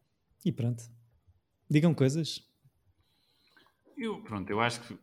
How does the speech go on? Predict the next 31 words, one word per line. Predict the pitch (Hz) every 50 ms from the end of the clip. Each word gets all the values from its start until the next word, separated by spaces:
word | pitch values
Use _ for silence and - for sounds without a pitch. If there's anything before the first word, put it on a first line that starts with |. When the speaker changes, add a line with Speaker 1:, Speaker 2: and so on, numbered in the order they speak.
| _ -
Speaker 2:
lá | 101 98
está, | 98 - - 80 76
te | _ - - 104
afasto | - - 110 104 101 - -
outra | - - 101 104
vez | 101 110 123 135 143 143 139
por | 143 - -
causa | - 107 98 92
daqueles | 98 - 101 95
dez | 98 101 92 90
minutos | 98 98 98 90 87 -
iniciais, | 92 92 90 92 92 90 82 80 -
co-, | - - - 110
eh, | 98 92 90 87
dez | 90 90 95 95 92 95
minutos | 95 95 92 90 92
finais, | 92 95 92 92 95 101 104 110 104 -
mas | 104 101 98 98
esse | 104 104 101 - -
momento, | 107 101 98 101 101 101 101 107 104 104 - 117
ou | 98 87 98
seja, | - - 82 78 82
uma | 85 85
apoteose, | 85 - 101 92 92 - 95 92 95 95 95 98 95 95 95 - - _ _ _ _ _ _ _ _ _ _ _ _ _ _ _
o | - 110 110 110
Mel | 107 110 110 110
Brooks | 107 107 113 113 113 -
tem | - 120
uma | 117 120 117
coisa | - - 120 120 120
engra-, | 123 127 123